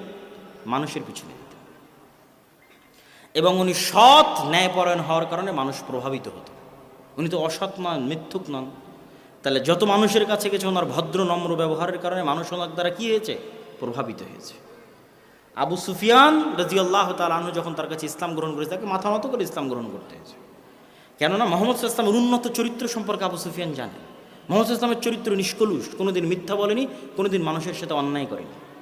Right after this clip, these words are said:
তা আবু সুফিয়ান যখন ইসলাম গ্রহণ করবে, মাথা নত করে ইসলাম গ্রহণ করতেন। এই জন্য দুনিয়াতে যত নবী রাসূল আল্লাহ পাঠিয়েছে, সব নবী রাসূলকে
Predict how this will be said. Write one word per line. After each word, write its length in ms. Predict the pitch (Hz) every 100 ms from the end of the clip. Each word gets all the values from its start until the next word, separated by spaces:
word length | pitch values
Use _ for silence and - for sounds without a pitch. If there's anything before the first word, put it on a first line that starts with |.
| - -
তা 80 | -
আবু 120 | 151
সুফিয়ান 320 | 185 185 214 208
যখন 200 | 190 190
ইসলাম 260 | 180 196
গ্রহণ 220 | 170 170
করবে, 180 | 160 160
মাথা 240 | 147 139 165
নত 160 | 175
করে 140 | 180 165
ইসলাম 240 | - 131
গ্রহণ 180 | 107 101
করতেন। 280 | - - - - - - - - -
এই 80 | 170
জন্য 180 | 202
দুনিয়াতে 400 | 175 208 226 220
যত 380 | 185 123 247 -
নবী 260 | 370 311 294
রাসূল 260 | 262 262
আল্লাহ 220 | 247 220 208
পাঠিয়েছে, 320 | 190 190 160
সব 240 | 185 202
নবী 180 | 190 180
রাসূলকে 440 | 165 180 165 151